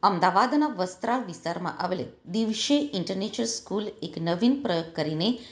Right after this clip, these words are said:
સ્કૂલમાં ભણતા બાળકો માટે અત્યારથી જ એક અનોખું જ્ઞાન પીરસવામાં આવી રહ્યું છે. પ્રયાગરાજ મહાકુંભની ઝાંખી, શિવ તાંડવ સહિત ભારતના અલગ અલગ રાજ્યોની ઝાંખી દર્શાવતું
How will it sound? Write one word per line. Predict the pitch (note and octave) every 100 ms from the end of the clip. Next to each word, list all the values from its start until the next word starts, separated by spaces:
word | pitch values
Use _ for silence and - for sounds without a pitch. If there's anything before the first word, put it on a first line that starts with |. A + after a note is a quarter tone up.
| -
સ્કૂલમાં | - C4+ B3+ C#4 C#4+
ભણતા | G#3+ F3+ F#3+
બાળકો | F3 E3+ E3+ F#3
માટે | F#3+ F3+ - -
અત્યારથી | - A#3 A#3 A#3+ B3
જ | - -
એક | E3 E3 -
અનોખું | F#3 G#3 A#3+ A3+
જ્ઞાન | E3+ E3+ F#3 -
પીરસવામાં | E3+ F#3 - - C#3+ D3+
આવી | G#3
રહ્યું | E3 C3
છે. | B2 - - _ _ _ _ _ - _
પ્રયાગરાજ | - F#3+ F3+ F3+ G#3+ B3+ G3+
મહાકુંભની | E3+ F3+ F#3 F#3 F#3 G#3
ઝાંખી, | G#3 - E3 D#3+ A3+ - -
શિવ | - B3 C4 C#4
તાંડવ | F3+ D#3+ D#3+
સહિત | - F#3 E3+ - G3+ A3 - - -
ભારતના | A#3 C4 C4 F#3+ -
અલગ | E3 D#3+
અલગ | F#3+ B3
રાજ્યોની | G3+ E3 F3+ F#3
ઝાંખી | F#3 F3 D#3+ G3+
દર્શાવતું | F3 D3+ D#3+ C#3+ C#3+ A#3